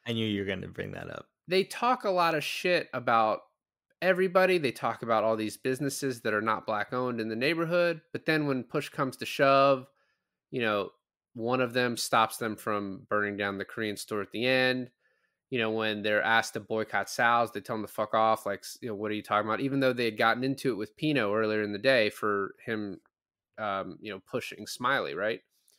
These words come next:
Speaker 1: Right.
Speaker 2: And so, so the movie is of its time in that I don't really think you could show all your characters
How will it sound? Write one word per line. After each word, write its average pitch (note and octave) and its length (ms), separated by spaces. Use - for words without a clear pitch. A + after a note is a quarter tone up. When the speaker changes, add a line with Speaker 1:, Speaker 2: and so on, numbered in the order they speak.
Speaker 1:
Right. F#2 340
Speaker 2:
And D#3 120
so, - 140
so F3+ 240
the E3+ 100
movie G3+ 720
is D3 220
of D#3+ 200
its - 240
time E3+ 520
in C3 140
that A2+ 380
I - 100
don't F#3+ 200
really G3+ 220
think F#3 320
you F3+ 100
could D3 320
show G3 540
all C#3+ 180
your C#3 200
characters C#3 800